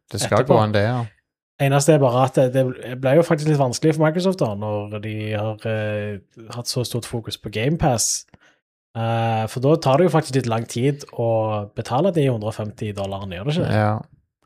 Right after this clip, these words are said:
Speaker 1: Men, eh, men det er en u-, det er en kjip situasjon. Jeg, jeg, jeg har jo hele tiden ment at Xbox Series X er en bra konsol, men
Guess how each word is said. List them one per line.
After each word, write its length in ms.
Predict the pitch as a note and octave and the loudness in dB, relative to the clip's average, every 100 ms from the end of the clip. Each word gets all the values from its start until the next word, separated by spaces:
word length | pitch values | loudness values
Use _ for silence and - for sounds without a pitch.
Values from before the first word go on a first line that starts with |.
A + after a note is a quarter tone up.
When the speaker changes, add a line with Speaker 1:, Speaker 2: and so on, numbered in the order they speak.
| _ _ _ _ _ _ - | _ _ _ _ _ _ 2
Speaker 1:
Men, 240 | C3 B2+ | 4 6
eh, 640 | B2+ B2+ B2 B2 A#2+ A#2 A2+ | 6 6 6 4 4 2 2
men 160 | B2+ | 4
det 60 | D3 | 6
er 40 | E3+ | 6
en 80 | |
u-, 220 | F3 E3 D3 | 2 2 2
det 40 | |
er 80 | F3 | 2
en 80 | F#3 | 2
kjip 200 | F3+ F3 | 0 2
situasjon. 520 | F#3 E3 C#3+ D3+ D3+ | 2 4 4 4 4
Jeg, 160 | D#3 E3+ | 4 4
jeg, 180 | F3 F3+ | 4 4
jeg 240 | - F3 | 6 8
har 140 | F3+ | 8
jo 80 | E3+ | 8
hele 240 | D3 C#3+ D3+ | 8 6 4
tiden 180 | F3+ | 4
ment 200 | C#3+ C#3+ | 4 4
at 200 | D3 B2+ | 4 4
Xbox 200 | C3 C3 - | 2 -4 2
Series 300 | C3 B2+ B2 | 4 4 4
X 240 | C#3 - | 0 2
er 60 | C3 | 0
en 100 | A#2+ | 4
bra 160 | A2 | 4
konsol, 440 | A2 A#2 - C#3+ E3 | 4 -2 4 4 6
men 280 | C#3+ C3+ | 4 4